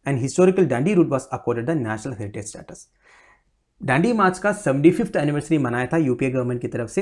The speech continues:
दो हज़ार छः में, and जो हिस्टोरिकल दांडी रूट है, सबरमती आश्रम, मतलब अहमदाबाद से लेके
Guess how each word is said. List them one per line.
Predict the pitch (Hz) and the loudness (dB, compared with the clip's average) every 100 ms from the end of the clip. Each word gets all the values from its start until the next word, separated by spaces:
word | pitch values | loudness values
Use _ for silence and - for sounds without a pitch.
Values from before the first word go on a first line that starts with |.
| 170 131 | -4 -4
दो | 104 | -6
हज़ार | 113 117 110 - | -6 -10 -12 -14
छः | - 120 143 | -4 0 4
में, | 175 196 196 _ - | 4 2 -2 _ 2
and | 175 156 107 123 | 4 4 0 -4
जो | 151 135 | -2 -2
हिस्टोरिकल | 120 131 131 185 190 | -2 -2 0 4 2
दांडी | 123 120 135 160 | 2 -2 4 6
रूट | 151 180 | 6 4
है, | 107 - _ _ _ _ _ | 2 -10 _ _ _ _ _
सबरमती | - 123 131 139 143 147 - _ _ - | -8 -2 0 0 -2 -6 -6 _ _ -6
आश्रम, | 120 - 127 107 - _ 120 | -4 -2 -2 -4 -10 _ -12
मतलब | 139 180 180 _ - | -2 -2 -2 _ -8
अहमदाबाद | 104 120 139 151 139 | -4 0 0 2 0
से | - 123 110 - _ _ _ _ _ - | 0 -2 -2 -6 _ _ _ _ _ -8
लेके | 117 113 208 | -8 -2 -2